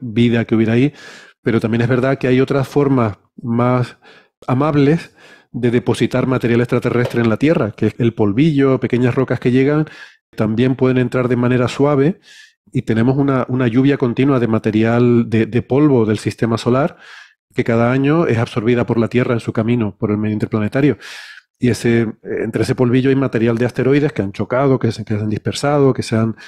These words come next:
mm, simplemente que se ha desprendido de asteroides, pues tiene muy poquita gravedad, entonces a la mínima se le salta granitos de polvo y de material. Todo eso la Tierra se lo está tragando continuamente,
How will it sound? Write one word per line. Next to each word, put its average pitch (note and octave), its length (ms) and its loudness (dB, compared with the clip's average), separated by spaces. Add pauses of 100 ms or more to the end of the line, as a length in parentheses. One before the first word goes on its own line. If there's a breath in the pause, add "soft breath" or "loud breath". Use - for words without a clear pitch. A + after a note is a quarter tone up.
(180 loud breath)
mm, G#2 480 -6 (200)
simplemente A#2+ 520 -2
que - 60 -4
se A#2+ 120 -2
ha - 20 2
desprendido A#2+ 560 0
de A#2 60 2
asteroides, C3+ 400 0
pues A2 120 0
tiene A2+ 140 0
muy A#2 140 0
poquita A#2 260 0
gravedad, G#2 400 0
entonces A#2+ 220 -4
a A2 40 0
la A2+ 80 0
mínima B2 360 0 (340 loud breath)
se - 220 -2
le G#2+ 160 2
salta G#2+ 760 0
granitos A2+ 720 -2
de G#2 120 -2
polvo C3 340 2
y A2 40 2
de G#2 60 -2
material. A#2 460 0 (540 loud breath)
Todo C#3+ 180 2
eso F#3 260 0
la B2 180 2
Tierra C3+ 220 0
se D3+ 100 -2
lo C#3+ 40 2
está B2+ 200 -2
tragando B2 340 -2
continuamente, A#2+ 580 0